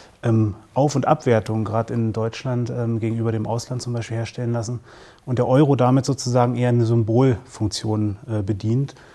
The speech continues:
und eigentlich eher sozusagen ein taktisches Element ist, ja, vor dem Hin-, vor den, vor diesem Hintergrund oder vor dem Hintergrund sich, äh, praktisch die unterschiedlichen Anhänger und die unterschiedlichen Strömungen in der Partei eigentlich erst begegnen konnten. Und das ist sozusagen eigentlich der Grund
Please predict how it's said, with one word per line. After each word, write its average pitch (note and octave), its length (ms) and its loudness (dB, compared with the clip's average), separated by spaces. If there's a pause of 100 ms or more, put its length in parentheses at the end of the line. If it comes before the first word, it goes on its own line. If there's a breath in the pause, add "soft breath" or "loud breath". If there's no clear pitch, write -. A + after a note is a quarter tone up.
(240 loud breath)
und A#2+ 160 -4
eigentlich A2+ 400 -2
eher A#2+ 180 0
sozusagen A2+ 540 0
ein G#2 40 -2
taktisches - 600 -2
Element A#2 480 2
ist, - 480 -4 (560)
ja, A#2 300 -2 (180)
vor - 180 -8
dem A#2 200 2
Hin-, A#2+ 120 -4
vor - 140 -2
den, A#2 280 0
vor A#2+ 160 -2
diesem A#2+ 260 2
Hintergrund A#2+ 480 2
oder A2 120 -2
vor G#2+ 140 -4
dem A#2 100 2
Hintergrund A2+ 400 0
sich, A2+ 200 -6 (560 loud breath)
äh, A#2+ 160 2
praktisch - 400 -6
die C3 80 -2
unterschiedlichen A2+ 560 -4
Anhänger A#2 400 -2
und A2 100 -4
die A#2+ 60 -6
unterschiedlichen A2+ 420 -4
Strömungen C3 440 2
in G#2+ 40 0
der A2 80 0
Partei G#2+ 280 -8
eigentlich G#2 160 -4
erst G#2+ 160 -6
begegnen A2+ 340 2
konnten. G2+ 360 -6
Und G2+ 120 -4
das A2 100 -2
ist B2 120 -2
sozusagen A2+ 460 0
eigentlich A#2 200 -2
der A#2+ 120 -2
Grund A#2+ 300 6